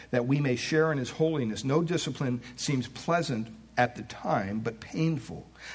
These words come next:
Later on, however, it produces a harvest of righteousness and peace for those who have been trained by it." So even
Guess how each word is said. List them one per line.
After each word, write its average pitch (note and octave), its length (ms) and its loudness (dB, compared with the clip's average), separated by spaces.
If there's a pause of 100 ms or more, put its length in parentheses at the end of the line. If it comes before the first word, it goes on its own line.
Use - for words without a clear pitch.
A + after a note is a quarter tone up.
(100)
Later D3 420 4
on, E3+ 300 4
however, A#2+ 400 4
it C#3 160 -2
produces B2 800 0 (320)
a C3 120 4
harvest B2 720 2 (220)
of A2+ 200 0
righteousness A#2+ 720 2
and G2+ 220 -4
peace C3+ 520 0 (240)
for B2 140 2
those B2+ 340 2
who B2+ 120 2
have A2 200 0
been A2+ 160 -2
trained G#2 460 -2 (300)
by G2+ 240 0
it." - 180 -8 (960)
So C3+ 380 0
even E3 520 4